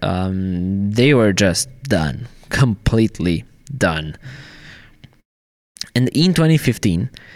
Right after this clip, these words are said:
these five riders actually finished, and four of them actually won.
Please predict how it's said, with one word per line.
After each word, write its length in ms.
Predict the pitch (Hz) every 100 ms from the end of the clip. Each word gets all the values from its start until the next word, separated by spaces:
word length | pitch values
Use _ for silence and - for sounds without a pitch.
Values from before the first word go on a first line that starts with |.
| -
these 280 | 117 139 160
five 260 | 139 131 107
riders 400 | 107 87 82 - 107
actually 300 | 113 131 117
finished, 500 | - 101 92 - -
and 240 | - -
four 220 | - 135
of 80 | 127
them 100 | 110
actually 300 | 95 - 95
won. 440 | 95 104 87 101